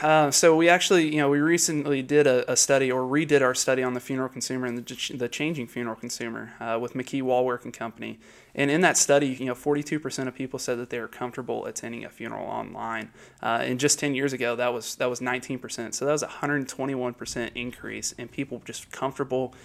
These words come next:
attending a funeral online. You could really thank covid for that, even though we're not really in covid nowadays. Um, but just overall, people's lives are very hectic. I mean, it's very difficult to get off work, and, and everybody's schedule is, is difficult.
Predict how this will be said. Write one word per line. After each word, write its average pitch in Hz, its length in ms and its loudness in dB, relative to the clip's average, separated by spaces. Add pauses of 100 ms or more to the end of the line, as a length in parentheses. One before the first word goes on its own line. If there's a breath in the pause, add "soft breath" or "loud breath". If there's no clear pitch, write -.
(160 loud breath)
attending 127 460 -4
a 110 60 -10
funeral 123 360 -4
online. 117 540 -6
You 131 100 -8
could 151 140 -4
really 160 240 4
thank - 540 -6
covid 127 400 0
for 143 280 0
that, 110 320 -2 (320 loud breath)
even 139 200 -2
though 123 120 0
we're 127 120 0
not 127 240 -2
really 123 260 -4
in 120 60 -10
covid 123 320 -4
nowadays. 113 800 -6
Um, 120 280 -8
but 131 280 2 (340 loud breath)
just 170 220 0
overall, 151 360 6
people's 160 360 -4
lives 120 320 -2
are 120 80 -6
very 120 320 -6
hectic. - 600 -8
I 120 160 -10
mean, 110 300 -12 (400)
it's 143 300 -2
very 135 320 -2
difficult 131 420 -4
to - 80 -12
get 127 120 0
off 123 180 0
work, 127 360 -4
and, 117 300 -6
and 123 340 -12 (300)
everybody's 135 440 0
schedule 120 440 -4
is, 117 140 -6
is 120 180 -6
difficult. 127 500 -4